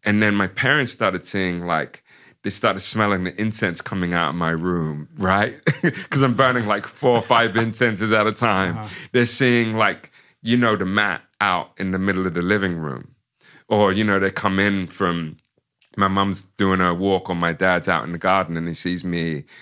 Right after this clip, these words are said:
Speaker 1: like, chanting. So this is becoming real now.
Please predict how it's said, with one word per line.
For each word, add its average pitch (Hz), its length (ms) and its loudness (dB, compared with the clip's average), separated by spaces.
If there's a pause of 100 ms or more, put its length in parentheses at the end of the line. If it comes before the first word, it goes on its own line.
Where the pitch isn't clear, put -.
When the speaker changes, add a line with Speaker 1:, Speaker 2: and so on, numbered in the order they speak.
(240)
Speaker 1:
like, 82 320 -4 (320)
chanting. 101 640 -4 (1300)
So 92 240 -4
this 117 160 -4
is 185 80 -2
becoming 113 400 0
real 110 320 2
now. 78 300 -10